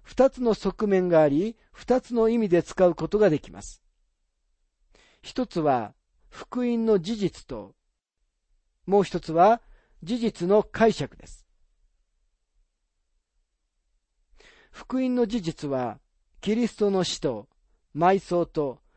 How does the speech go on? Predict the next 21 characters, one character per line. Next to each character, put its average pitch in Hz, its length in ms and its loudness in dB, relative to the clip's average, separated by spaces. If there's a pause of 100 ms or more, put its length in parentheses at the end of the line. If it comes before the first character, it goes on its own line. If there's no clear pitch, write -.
(180)
体 208 420 2
の 214 140 4
よ 165 180 2
み 160 140 0
が 127 80 -2
え 98 60 -8
り 101 60 -16
で - 140 -20
す。 - 180 -20 (2000)
パ 202 140 6
ウ 175 40 4
ロ 170 60 2
は 170 140 4
コ 185 120 0
リ 240 120 2
ン 220 40 -6
ト 214 120 4
人 190 200 0
た 170 140 2
ち 170 140 -6
に 202 240 -2